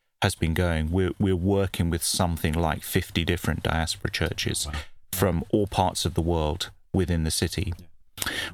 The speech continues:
Speaker 1: What is a bit different, I think, is when you start to work with sort of mainline denominations.
Speaker 2: Mm.
Speaker 1: Because often their headquarters are based in cities like London, and the work here is some,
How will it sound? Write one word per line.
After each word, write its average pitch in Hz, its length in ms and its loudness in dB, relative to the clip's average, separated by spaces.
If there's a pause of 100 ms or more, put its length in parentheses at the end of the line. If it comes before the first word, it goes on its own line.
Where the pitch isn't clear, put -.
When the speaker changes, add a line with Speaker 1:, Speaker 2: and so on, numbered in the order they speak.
Speaker 1:
What 110 180 6
is 160 260 2
a 98 100 4
bit 160 260 2
different, - 360 2
I 87 80 4
think, 85 360 0
is 92 160 2
when 101 160 4
you 101 100 4
start 101 380 0
to - 80 0
work 92 400 2
with 92 220 4
sort - 160 0
of 87 80 2
mainline 90 480 2
denominations. 82 960 0
Speaker 2:
Mm. 80 60 -6 (300)
Speaker 1:
Because - 320 0 (100)
often 101 340 2
their 87 140 2
headquarters 95 760 0
are 107 60 2
based 104 560 0
in 98 80 0
cities 101 400 0
like 95 200 2
London, 101 460 2 (540)
and 98 180 4
the 95 40 4
work 101 420 2
here 90 260 2
is 82 80 2
some, - 320 0